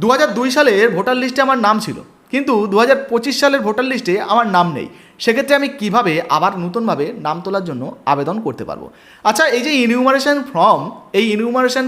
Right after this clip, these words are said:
ফর্মে, আহ, যে ছবিটা লাগাতে হবে, কত সাইজের ছবি লাগবে, তার ব্যাকগ্রাউন্ড কালারটাই বা কী হবে? তো এই ধরনের বারোটা প্রশ্নের উত্তর আজকের এই ভিডিওতে আপনারা পেয়ে যাবেন। এসআইআর নিয়ে আশা করি সমস্ত প্রশ্নের উত্তর এই ভিডিওতে আপনারা পেয়ে যাবেন। তারপরেও কোনো প্রশ্ন থাকলে কমেন্ট সেকশনে কমেন্ট করুন।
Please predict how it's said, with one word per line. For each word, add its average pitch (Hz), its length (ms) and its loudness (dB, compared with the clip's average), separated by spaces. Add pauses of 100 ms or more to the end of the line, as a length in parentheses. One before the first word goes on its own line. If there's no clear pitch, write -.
(100)
ফর্মে, 180 360 0 (120)
আহ, - 580 0
যে 247 80 2 (100)
ছবিটা 262 380 0
লাগাতে 220 260 2
হবে, 175 120 -2 (120)
কত 208 120 -4 (100)
সাইজের 226 300 0
ছবি 185 220 2
লাগবে, 175 180 0 (140)
তার 208 180 4
ব্যাকগ্রাউন্ড 165 460 0 (140)
কালারটাই 196 480 2
বা 131 80 0 (200)
কী 254 180 2
হবে? 120 160 -6 (360)
তো 220 40 4 (140)
এই 294 60 2 (160)
ধরনের 269 300 2 (120)
বারোটা 196 420 4
প্রশ্নের 214 360 -2
উত্তর 190 220 -2 (260)
আজকের 196 240 -4 (140)
এই 185 140 0
ভিডিওতে 208 260 -4 (360)
আপনারা 233 280 2
পেয়ে 208 180 6
যাবেন। 220 180 4 (400)
এসআইআর 254 460 2
নিয়ে 254 120 2 (100)
আশা 220 180 -2
করি 226 120 0 (100)
সমস্ত 269 240 0 (120)
প্রশ্নের 208 320 0
উত্তর 170 200 -4 (180)
এই 220 140 2
ভিডিওতে 190 300 -2
আপনারা 170 260 -2
পেয়ে 170 140 0
যাবেন। 117 160 -4 (100)
তারপরেও 202 340 0
কোনো 226 160 -2
প্রশ্ন 170 220 -6
থাকলে 185 220 -2
কমেন্ট 165 200 -6
সেকশনে 180 280 -10
কমেন্ট 170 220 -2
করুন। 87 140 -10